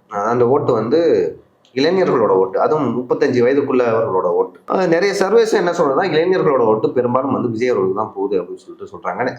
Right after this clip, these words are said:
அதே போல நடுத்தர குடும்ப பெண்கள் இருக்காங்களே, அவங்களோட வாக்குகளும் வந்து விஜய்க்கு தான் போகுது அப்படின்னு சொல்லிட்டு சொல்றாங்க.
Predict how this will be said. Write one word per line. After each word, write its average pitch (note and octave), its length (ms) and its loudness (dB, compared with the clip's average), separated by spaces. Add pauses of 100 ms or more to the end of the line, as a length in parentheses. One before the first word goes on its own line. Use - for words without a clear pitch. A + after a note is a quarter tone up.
அதே A#2 260 0
போல D#3 220 0
நடுத்தர E3 420 0 (220)
குடும்ப G3+ 260 0
பெண்கள் C#3 400 0
இருக்காங்களே, F#2+ 440 -4 (480)
அவங்களோட G3 400 2
வாக்குகளும் F3+ 480 0
வந்து D#3+ 160 0
விஜய்க்கு C3+ 340 2
தான் C3 200 -2
போகுது A2 220 2
அப்படின்னு G2 280 0
சொல்லிட்டு F#2 240 -14
சொல்றாங்க. E2+ 320 -8